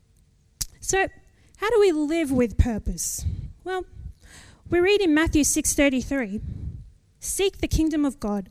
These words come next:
above all else and live righteously, and he will give you everything you need." The first step we need to make, to take, the first <laughs> step we need to take to living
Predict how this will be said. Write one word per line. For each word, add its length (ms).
above 400
all 300
else 380
and 240
live 280
righteously, 880
and 160
he 180
will 140
give 240
you 260
everything 500
you 140
need." 340
The 100
first 400
step 340
we 320
need 280
to 120
make, 440
to 100
take, 400
the 80
first 280
<laughs> 60
step 140
we 100
need 200
to 100
take 300
to 100
living 360